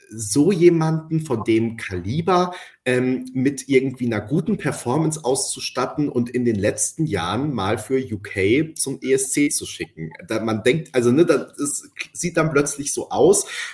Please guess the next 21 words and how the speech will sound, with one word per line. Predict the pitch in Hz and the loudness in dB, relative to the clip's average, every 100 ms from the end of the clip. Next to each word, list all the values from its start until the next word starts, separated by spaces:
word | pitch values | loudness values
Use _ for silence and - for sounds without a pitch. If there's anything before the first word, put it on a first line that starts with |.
| - | -8
und | 127 | -4
man | 127 123 | -4 -2
denkt, | 131 156 156 - | -2 -2 -4 -4
ja, | 147 165 98 | -2 -2 -2
warum | 113 123 156 151 - | -2 0 2 0 -4
eigentlich | - 135 147 143 | -4 -2 -2 -4
nicht | 147 - | -8 -8
gleich | 107 98 - | -4 -2 -4
so? | - - _ _ _ _ _ _ _ - - - | -6 -10 _ _ _ _ _ _ _ -14 -6 4
Und, | 147 139 131 131 | 6 6 2 0
ähm, | 123 123 120 - - - | 0 0 -4 -14 -10 -2
also | 117 117 113 - _ | 2 2 0 -6 _
Sam | - - 131 160 | -4 -2 0 2
macht | 139 - | 0 -2
es | 123 - | -8 -8
natürlich | 110 - 104 98 - | -8 -6 -6 -8 -14
toll | - 127 180 | -2 2 4
und | 131 117 - | 2 -6 -10
ich | - - | -16 -14
glaube, | - 113 151 143 | -8 -4 -4 -2
wir, | 123 | -4